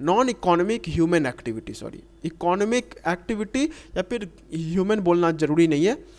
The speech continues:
इकोनॉमिक एक्टिविटी and non-economic activity। ठीक है, तो इक-, तो फिर नॉन इकोनॉमिक एक्टिविटी कौन से एक्टिविटीज़ होंगे? ये वो एक्टिविटीज़ होंगे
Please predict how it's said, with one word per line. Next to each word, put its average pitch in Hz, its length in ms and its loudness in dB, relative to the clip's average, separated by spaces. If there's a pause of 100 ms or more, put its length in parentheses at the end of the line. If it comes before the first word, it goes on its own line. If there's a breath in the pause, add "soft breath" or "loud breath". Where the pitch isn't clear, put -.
(440 loud breath)
इकोनॉमिक 165 600 0
एक्टिविटी 226 640 0 (340 loud breath)
and 214 280 2 (140)
non-economic 165 1300 2 (160)
activity। 120 640 -4 (260)
ठीक 160 180 2
है, 208 60 0 (2250 loud breath)
तो 202 80 0
इक-, - 1600 -6
तो 196 80 2
फिर 220 200 -2 (100)
नॉन 202 300 6
इकोनॉमिक 233 500 2
एक्टिविटी 220 460 -2 (300)
कौन 214 200 2
से 220 160 4
एक्टिविटीज़ 214 560 0
होंगे? 220 340 4 (260 loud breath)
ये 175 120 4
वो 196 240 4
एक्टिविटीज़ 190 680 -2
होंगे 165 380 4